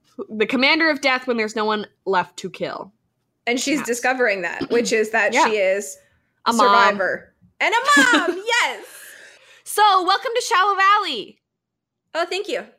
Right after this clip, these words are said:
Speaker 1: They call it the Shallow Valley, but it certainly is deep enough.
Speaker 2: All right, you're fired.
Speaker 1: It is,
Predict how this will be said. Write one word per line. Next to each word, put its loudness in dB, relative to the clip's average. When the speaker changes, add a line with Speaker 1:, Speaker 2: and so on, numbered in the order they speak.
Speaker 1:
They -6
call 0
it -6
the -6
Shallow 0
Valley, 0
but -4
it -10
certainly -14
is -8
deep -16
enough. -4
Speaker 2:
All -10
right, -12
you're -10
fired. -12
Speaker 1:
It -2
is, 0